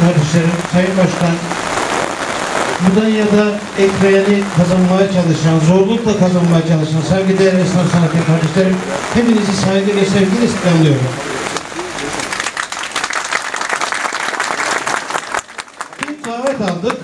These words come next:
ve koşarak geldik. Esnaf mübarek bir kesimdir. Bu kesime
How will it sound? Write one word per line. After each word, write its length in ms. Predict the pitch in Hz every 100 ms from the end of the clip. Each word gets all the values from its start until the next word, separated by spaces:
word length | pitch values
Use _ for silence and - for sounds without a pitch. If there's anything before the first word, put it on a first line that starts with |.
| - - - - - - 311 -
ve 160 | 240 240
koşarak 460 | 233 185 196 196 180
geldik. 280 | 147 127 123 - - - 202 190 151 135 120 110 - - -
Esnaf 400 | 233 240 294 294 233 240
mübarek 320 | 247 247 269 277
bir 220 | 220 - 202
kesimdir. 400 | 202 214 147 127 - - - - - - - 196
Bu 180 | 262
kesime 540 | 277 - - 247 262